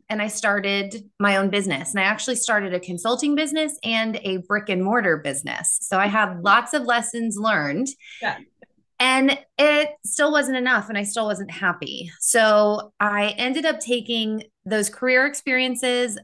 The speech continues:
Speaker 1: blending them with being an entrepreneur and that attitude and all of the mindset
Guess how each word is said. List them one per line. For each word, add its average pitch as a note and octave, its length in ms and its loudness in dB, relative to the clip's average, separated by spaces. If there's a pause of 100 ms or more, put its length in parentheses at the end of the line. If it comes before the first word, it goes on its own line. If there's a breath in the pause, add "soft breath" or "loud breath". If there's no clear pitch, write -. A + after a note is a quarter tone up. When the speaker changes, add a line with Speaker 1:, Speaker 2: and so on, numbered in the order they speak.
(140)
Speaker 1:
blending A3+ 520 -2
them G#3 220 0
with F#3+ 280 0 (160)
being A#3+ 220 -2
an B3 100 0
entrepreneur G#3+ 760 0
and F#3+ 140 -4
that F3 200 -4
attitude G#3 640 -2
and F#3 140 -2
all G#3 240 2
of G3 120 -2
the F#3+ 80 -2
mindset G#3+ 720 0